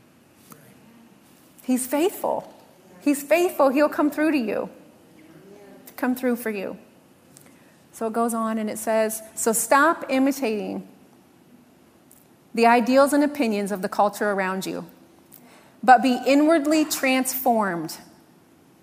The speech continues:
by the Holy Spirit." So I know it's really great when we come in here and we have sweet, sweet worship. And God touches our hearts,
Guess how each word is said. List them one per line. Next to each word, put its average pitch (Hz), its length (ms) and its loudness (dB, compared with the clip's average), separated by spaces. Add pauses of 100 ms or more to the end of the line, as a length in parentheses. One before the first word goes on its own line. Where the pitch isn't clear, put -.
(100)
by 226 320 4
the 208 120 0
Holy 202 280 -2
Spirit." 175 480 -10 (1300)
So 277 180 -8
I 330 140 -2
know 302 260 2
it's 262 180 -2
really 247 360 0
great 202 340 -4 (840)
when 220 120 -4
we 254 120 2
come 254 200 -2
in 247 100 0
here 247 220 -2
and 214 200 -6
we 226 80 -4
have 214 180 -4
sweet, - 920 -8 (500)
sweet - 800 -8
worship. 190 500 -12 (800)
And 240 180 -2
God 269 540 -8 (100)
touches 254 400 -6
our 233 120 -4
hearts, 226 420 -6